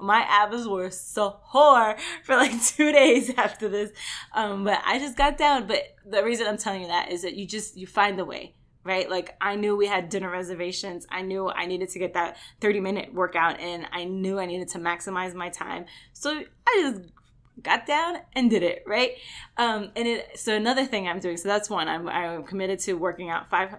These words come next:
five hundred days in a row. I'm on day ninety-two,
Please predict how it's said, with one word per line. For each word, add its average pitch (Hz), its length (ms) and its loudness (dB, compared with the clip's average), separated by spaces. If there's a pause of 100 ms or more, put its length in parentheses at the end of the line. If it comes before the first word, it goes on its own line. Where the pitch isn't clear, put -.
(140)
five 190 180 0
hundred 226 260 -6
days 196 240 -6
in 233 80 -6
a 240 60 -6
row. 196 300 -4 (280)
I'm 180 80 -8
on 175 80 -6
day 185 180 -4
ninety-two, 190 680 -6